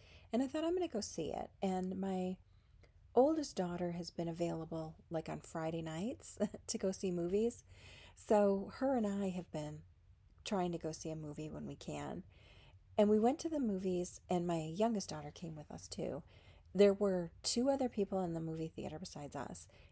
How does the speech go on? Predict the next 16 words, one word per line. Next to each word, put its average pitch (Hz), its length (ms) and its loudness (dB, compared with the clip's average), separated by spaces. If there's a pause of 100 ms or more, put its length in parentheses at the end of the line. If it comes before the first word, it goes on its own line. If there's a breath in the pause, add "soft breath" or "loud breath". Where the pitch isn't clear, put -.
(120)
It 202 200 2
came 285 380 -2
out, 220 340 -2
like, 175 140 -8 (120)
the 165 80 -8
week 196 440 -4
or 277 80 -2
two 208 300 0
before, 180 640 2
and 180 100 0
it - 100 -4
was 185 240 -2
already 214 560 0 (600 soft breath)
gone. - 480 -6 (180)
It - 180 2
was 170 340 0